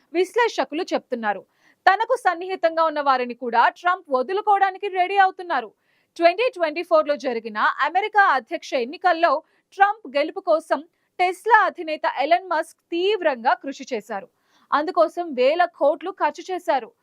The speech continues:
ట్రంప్ అధికారంలోకి వచ్చిన తర్వాత వీరిద్దరూ ఫ్రెండ్లీగానే ఉన్నారు. కానీ వన్ బిగ్ బ్యూటిఫుల్ బిల్ వీరిద్దరి మధ్య చిచ్చు పెట్టింది.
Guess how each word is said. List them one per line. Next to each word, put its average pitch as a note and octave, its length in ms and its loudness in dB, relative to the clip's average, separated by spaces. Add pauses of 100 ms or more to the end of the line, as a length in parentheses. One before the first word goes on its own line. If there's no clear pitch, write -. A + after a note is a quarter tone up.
(360)
ట్రంప్ G#4+ 340 4
అధికారంలోకి F4 680 -2
వచ్చిన C4 340 -6
తర్వాత D#4+ 680 2 (280)
వీరిద్దరూ G#4 580 2
ఫ్రెండ్లీగానే D#4+ 640 0
ఉన్నారు. A3 320 -4 (400)
కానీ G4+ 200 2
వన్ A#3 400 0
బిగ్ E4 200 -4
బ్యూటిఫుల్ F4+ 460 -2
బిల్ F4 340 4
వీరిద్దరి F4 600 -4
మధ్య D4+ 320 0 (100)
చిచ్చు G4+ 200 -8
పెట్టింది. C4+ 420 -8